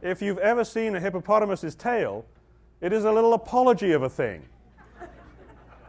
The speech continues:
It does not sway like a cedar tree. This is not what we're talking about. And for Leviathan,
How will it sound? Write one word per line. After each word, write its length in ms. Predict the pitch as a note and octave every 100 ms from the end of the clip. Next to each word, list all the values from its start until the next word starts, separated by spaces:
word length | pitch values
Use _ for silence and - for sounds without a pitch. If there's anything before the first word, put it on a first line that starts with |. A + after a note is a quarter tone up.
| -
It 180 | G3+ A3
does 300 | - A3 F#3+
not 560 | F#3 G#3+ A3+ - - -
sway 680 | - G3+ G#3+ G3+ D3 D3 C#3+ - -
like 220 | E3+ E3+
a 60 |
cedar 380 | F3 - G#3+ F#3
tree. 400 | - D3+ A2+ D#2 - - _ - - - _ _ -
This 360 | G#3 G#3 -
is 240 | - E3 D#3
not 400 | F3+ F#3+ F#3 D3+
what 160 | E3
we're 120 | D#3
talking 460 | C#3+ - F3+ F3+ D3
about. 520 | A2 G#2+ E2+ C#2+ - - _ _ _ _ _
And 160 | E3+ E3+
for 120 | F3+
Leviathan, 800 | E3 D3 E3+ A#3+ A#3 - A#2 D3+